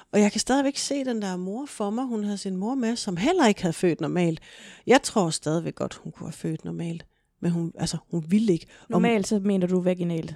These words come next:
Speaker 1: Ja, vaginalt. Undskyld, ja, fordi
Speaker 2: Man kan godt komme til at
Speaker 1: Ja, det er måske også sådan lidt,
Speaker 2: <laughs>
Speaker 1: øh, for mig, når jeg siger, når jeg siger normalt, så vil hun sige,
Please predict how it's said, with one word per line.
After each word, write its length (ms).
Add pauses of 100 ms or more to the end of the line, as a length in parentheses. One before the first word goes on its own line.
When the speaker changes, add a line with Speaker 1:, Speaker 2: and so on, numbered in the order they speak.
(140)
Speaker 1:
Ja, 160 (100)
vaginalt. 500
Undskyld, 380
ja, 120
fordi 320 (120)
Speaker 2:
Man 140
kan 120
godt 320
komme 200
til 100
at 180 (560)
Speaker 1:
Ja, 200 (320)
det 40 (100)
er 40
måske 300
også 160
sådan 140
lidt, 260
Speaker 2:
<laughs> 260 (540)
Speaker 1:
øh, 100
for 100
mig, 300 (760)
når 80
jeg 180
siger, 380 (720)
når 160
jeg 80
siger 220
normalt, 380
så 80
vil 60
hun 80
sige, 120